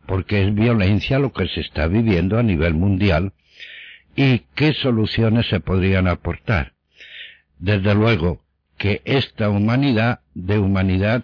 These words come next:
tiene la inhumanidad. No hay entrañas, no hay corazón, cada uno se va encerrando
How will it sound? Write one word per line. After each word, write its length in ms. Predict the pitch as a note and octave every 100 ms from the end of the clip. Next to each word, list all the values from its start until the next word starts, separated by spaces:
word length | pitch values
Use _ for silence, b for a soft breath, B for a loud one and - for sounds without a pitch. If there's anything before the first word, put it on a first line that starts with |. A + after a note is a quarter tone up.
| -
tiene 380 | G#2 G#2+ A#2 -
la 220 | G#2+ A2
inhumanidad. 960 | A2 G#2+ A2 G2+ F#2 F#2 E2 D#2+ E2 - b b b b -
No 140 | F#2+
hay 160 | G2 F#2
entrañas, 560 | G2 - B2 B2 B2
no 140 | G2+ F#2
hay 100 | G2+
corazón, 680 | G2 F#2 G2+ - C3 C3
cada 380 | A2+ - F#2+ F2+
uno 240 | G2 G#2
se 160 | G2 G2+
va 100 | F2+
encerrando 720 | F#2 E2+ F#2+ A#2 A#2+ A2+ A2